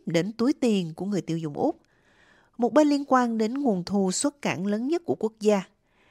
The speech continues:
cho thấy những thách thức mà chính phủ phải giải quyết trong bối cảnh kinh tế hiện nay. Bích Ngọc tổng hợp. Đề xuất siêu thị mới của Thủ tướng được cho là sẽ giúp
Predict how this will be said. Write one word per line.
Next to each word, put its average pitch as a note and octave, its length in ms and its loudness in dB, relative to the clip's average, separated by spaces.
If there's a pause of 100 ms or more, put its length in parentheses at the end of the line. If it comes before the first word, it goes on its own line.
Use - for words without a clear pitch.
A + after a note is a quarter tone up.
(300)
cho C4+ 140 4
thấy C4+ 220 0
những G3+ 200 -4
thách C4+ 200 -6
thức F4 320 -2
mà F#3 140 -2
chính A3 240 -6
phủ E3+ 380 -2
phải E3+ 140 -4
giải E3+ 220 0
quyết - 480 -2
trong G3 300 0
bối G#3+ 160 -2
cảnh - 260 -6 (140)
kinh F3 160 -4
tế F3+ 360 -4
hiện E3 280 -6
nay. F#3 160 -2 (720)
Bích F#3+ 200 -4
Ngọc A3+ 240 -4 (120)
tổng D3+ 180 -4
hợp. A3 260 -2 (960)
Đề B3 140 4
xuất F4 240 0
siêu B3 200 0
thị F3 160 -2
mới F#3 320 -2
của - 140 -6
Thủ E3+ 160 -2
tướng A3 480 -2
được F#3+ 220 -4
cho F#3+ 280 0
là F3 120 -2
sẽ D#3+ 200 -4
giúp B3 200 -2